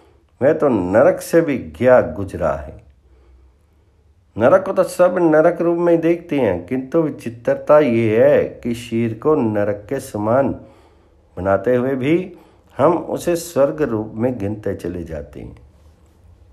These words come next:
शीर के संबंध में ये नारकीय दग्ध,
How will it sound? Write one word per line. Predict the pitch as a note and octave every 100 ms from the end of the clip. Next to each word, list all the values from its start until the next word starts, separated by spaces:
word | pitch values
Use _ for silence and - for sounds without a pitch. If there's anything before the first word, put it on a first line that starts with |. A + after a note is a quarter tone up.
| _ _ _ _ _ _ _ _ _ _ _ _ _ _ _ _ -
शीर | D3+ F#3+
के | F#3
संबंध | F3+ D#3 D#3 E3+ F3
में | F3+
ये | E3 E3+
नारकीय | E3 D3+ D3+ D#3 E3+ D3+
दग्ध, | - - - A2 A2+ D#3 -